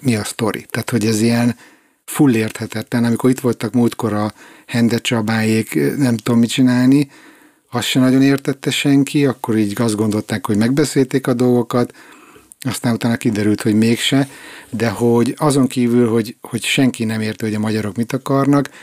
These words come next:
leginkább a törökökre fókuszál mindenki, mert valahogy az a benyomás, hogy a megoldás kulcsa ott lesz, hogy a törökökkel meg kell egyezni, a magyarokkal. Lehet, hogy van valami csöndes diplomácia, vagy valami a fű alatt,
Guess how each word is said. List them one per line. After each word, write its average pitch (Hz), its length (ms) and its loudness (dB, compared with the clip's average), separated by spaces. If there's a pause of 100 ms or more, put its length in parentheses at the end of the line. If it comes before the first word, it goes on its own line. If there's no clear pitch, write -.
(300)
leginkább 120 640 0
a 123 80 -2
törökökre 110 640 -2
fókuszál 110 640 -6
mindenki, 104 500 -2
mert 107 240 -4
valahogy 113 540 -2 (500)
az 120 160 -2
a 110 60 0
benyomás, 113 640 0
hogy 110 200 -2
a 110 120 0
megoldás 107 540 -2
kulcsa 110 440 -2
ott 117 180 -2
lesz, 104 340 -4 (340)
hogy 110 140 -2
a 117 60 2
törökökkel 107 800 -2 (180)
meg 107 180 -4
kell 101 200 -8
egyezni, 101 560 -2
a 113 80 0
magyarokkal. 113 720 0 (300)
Lehet, 123 280 0
hogy 110 140 0
van 110 200 0
valami 107 300 0
csöndes 107 460 -2
diplomácia, 107 800 -2
vagy 104 200 -2
valami 107 400 0
a 110 80 -4
fű 113 280 0
alatt, 117 380 0